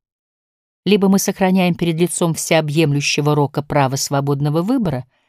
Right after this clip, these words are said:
верим в возможности, которые появляются в свободном столкновении различных сил, какие бы абсурдные ситуации при этом не возникали,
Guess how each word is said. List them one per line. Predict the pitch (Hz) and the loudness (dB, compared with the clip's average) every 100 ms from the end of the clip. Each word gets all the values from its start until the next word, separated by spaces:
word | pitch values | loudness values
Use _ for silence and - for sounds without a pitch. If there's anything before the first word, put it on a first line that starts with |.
| _ _ _ _ _ _ _ _ 170 | _ _ _ _ _ _ _ _ 0
верим | 175 226 151 143 | 4 4 2 0
в | 160 156 | 0 2
возможности, | 170 165 180 247 262 170 - 143 | 2 2 4 4 4 -2 -4 -4
которые | 147 143 143 | -4 -2 -4
появляются | 135 151 143 139 123 - | 0 -2 0 0 -2 -6
в | 139 | -4
свободном | - 147 143 139 139 | -2 2 2 0 -2
столкновении | - 151 160 160 147 135 131 - _ _ _ _ | -2 -4 -2 0 2 2 0 -4 _ _ _ _
различных | 160 165 160 151 - 151 | 0 0 -2 -4 -6 -6
сил, | - 147 131 - _ _ _ _ - | -4 -2 -2 -6 _ _ _ _ -4
какие | 170 185 | 0 2
бы | 156 180 | 2 2
абсурдные | - 180 - 185 151 165 | 2 -2 -4 -4 0 -2
ситуации | - - 170 139 - 147 | 0 -2 0 0 -2 -4
при | 147 151 | -2 -2
этом | 135 139 - | -2 -4 -4
не | 156 156 | -2 0
возникали, | 160 151 165 - 120 117 | 0 0 -2 -2 -2 -4